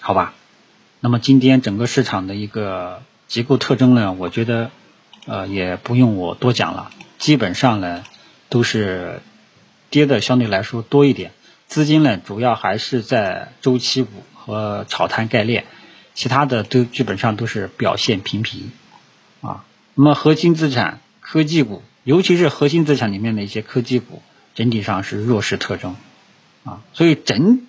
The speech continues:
整，整个科技股啊，整个科技板块还是一个弱势状态啊。那么核心资产我也多次强调啊，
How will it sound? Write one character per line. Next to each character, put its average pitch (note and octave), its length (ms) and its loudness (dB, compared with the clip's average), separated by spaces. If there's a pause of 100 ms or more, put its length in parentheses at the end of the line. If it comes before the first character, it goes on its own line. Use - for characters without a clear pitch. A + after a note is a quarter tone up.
整， A3 320 4 (160)
整 F#2 280 -4
个 B3+ 260 4
科 - 180 0
技 C3+ 160 2
股 G2+ 220 -4 (640)
啊， - 280 -14
整 G#2 180 -8
个 F#3 160 4
科 - 220 -2
技 E3 160 0
板 - 180 -2
块 - 240 0 (1120)
还 A2+ 120 -2
是 C3+ 120 2
一 A#2+ 60 6
个 A2 100 0
弱 B2 240 4
势 G#2 160 -4
状 F#2+ 180 0
态 F#2+ 240 -4 (800)
啊。 G#2 180 -14 (560)
那 C#3+ 100 2
么 C3+ 120 8
核 D#3 160 4
心 F3 160 4
资 E3 120 2
产 G2+ 300 -2
我 A#2+ 80 -4
也 A#2+ 180 2
多 B2+ 220 -2
次 G#2 400 -8
强 A2 180 -10
调 G#2+ 240 -6 (200)
啊， G2 240 -16